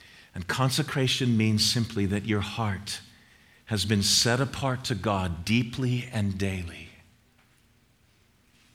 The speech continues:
for his praise and his service.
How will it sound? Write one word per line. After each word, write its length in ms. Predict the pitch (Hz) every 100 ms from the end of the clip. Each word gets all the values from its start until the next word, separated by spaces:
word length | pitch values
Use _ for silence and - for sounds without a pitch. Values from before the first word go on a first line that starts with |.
| _ _ _ _ _ _ _ - - -
for 240 | - -
his 200 | 90 90
praise 440 | - 113 92 95 95
and 100 | 87
his 140 | 90
service. 680 | - 104 104 76 - -